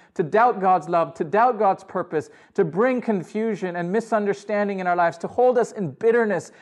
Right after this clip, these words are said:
and captivity based on what maybe someone has done to us or what may be occurring in our lives or the lies we believed. But God wants to bring healing this morning to you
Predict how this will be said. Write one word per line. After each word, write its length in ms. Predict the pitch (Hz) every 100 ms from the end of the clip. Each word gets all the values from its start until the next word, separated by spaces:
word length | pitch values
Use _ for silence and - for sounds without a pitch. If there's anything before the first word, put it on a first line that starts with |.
| -
and 140 | 170
captivity 760 | - 196 - 247 226 214 160 139 - _ 160 127
based 380 | 220 262 - 233
on 180 | 202 196
what 180 | 208
maybe 280 | 202 240 254
someone 360 | 220 269 277 262
has 140 | 220
done 240 | 160 233 240
to 180 | 240
us 240 | 220 220 -
or 60 |
what 260 | 196 202 226
may 140 | 220
be 120 | 214 214
occurring 420 | 208 247 254 233
in 80 | 208
our 100 | 196
lives 260 | 196 185
or 60 | 185
the 100 | 185
lies 300 | 202 226 208
we 100 | 220
believed. 480 | 180 180 202 143 135 _ _ _ _
But 180 | 160 131
God 340 | 196 202 214
wants 300 | 175 190 190
to 100 | -
bring 380 | 160 170 180 180 - -
healing 360 | 208 202 170
this 200 | 147 151
morning 400 | 160 151 151 139 113 _ _ _
to 100 | 131
you 500 | 123 175 208 185